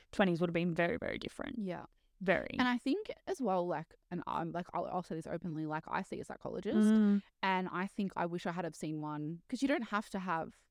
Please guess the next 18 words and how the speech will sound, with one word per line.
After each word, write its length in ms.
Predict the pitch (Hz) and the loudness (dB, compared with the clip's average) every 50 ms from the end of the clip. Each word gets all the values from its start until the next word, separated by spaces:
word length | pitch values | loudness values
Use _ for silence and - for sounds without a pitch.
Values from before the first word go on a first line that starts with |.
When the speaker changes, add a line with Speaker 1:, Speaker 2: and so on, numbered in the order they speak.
| _ _ - | _ _ -12
Speaker 2:
something 340 | - 214 175 143 - 185 170 | -8 -6 -4 -4 -2 -2 -2
going 280 | 156 180 185 214 202 | -2 0 2 4 4
Speaker 1:
Mm-hmm. 100 | 202 196 | 6 4
Speaker 2:
on 320 | 170 165 156 156 156 165 165 _ _ _ _ - | 4 2 0 -2 -4 -6 -8 _ _ _ _ -18
terribly 480 | - - 165 190 208 202 170 170 170 196 | -12 -6 -2 -2 0 0 0 0 0 0
Speaker 1:
Yeah. 80 | 175 | 0
Speaker 2:
in 60 | 170 | 0
your 100 | 170 175 | -2 -4
life, 400 | 170 175 170 170 165 160 - - _ - | -4 -2 -2 -4 -4 -6 -10 -8 _ -4
but, 180 | 170 156 - - - - - - - - _ _ _ _ _ _ _ _ - | -4 -4 -4 -8 -14 -20 -20 -20 -20 -20 _ _ _ _ _ _ _ _ 0
like, 320 | 202 185 175 180 - - - _ - | 2 2 2 0 -2 -8 -16 _ -4
you 120 | 214 208 | -2 0
know, 260 | 190 180 175 160 151 117 - - _ - - 165 - | 0 2 0 0 0 -2 -4 -8 _ -16 -12 -4 0
going 180 | 196 180 175 | 2 2 2
back 140 | 165 175 170 | 2 0 0
to 80 | - 190 | -2 -2
kind 160 | - 160 160 | -4 -4 -4
of 140 | 160 160 147 | -4 -6 -10